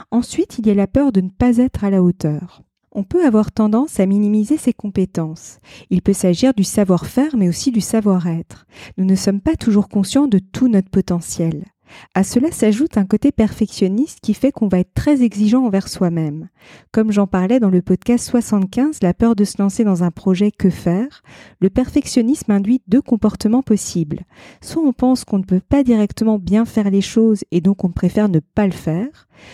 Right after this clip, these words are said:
soit on n'arrête pas de modifier ce qu'on fait pour tenter d'aboutir à un travail parfait, mais qui ne sera jamais assez bon à ses yeux. Dans les deux cas, on se met beaucoup de pression et on n'avance pas.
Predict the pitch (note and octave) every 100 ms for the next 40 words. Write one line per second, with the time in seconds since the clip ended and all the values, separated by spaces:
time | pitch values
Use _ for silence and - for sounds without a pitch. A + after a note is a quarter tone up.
0 | - - D4+ D4+ B3 G3+ G3 - B3+ A3+
1 | G3+ F#3+ F#3+ - A#3+ A3 F#3 F#3 E3 -
2 | C#4 - G3 - A3 G#3+ C#4 G3+ F3+ F#3+
3 | - C#4 G3+ F#3 G3 G#3 A3+ - F#3 -
4 | - F#3+ C#4+ _ - - - G3+ - A3
5 | - F#3+ F#3+ F#3 A#3+ C4 A3 G3+ F#3+ B3+
6 | G#3+ - F#3+ E3+ E3 E3 - _ - _
7 | - A3 C#4 A#3 G#3+ - G#3 C#4+ - F#3+
8 | - F3+ E3 B3 - C4+ - - G3+ -
9 | G3 G#3 - F#3 F3 F3+ F3+ E3+ - -
10 | D#3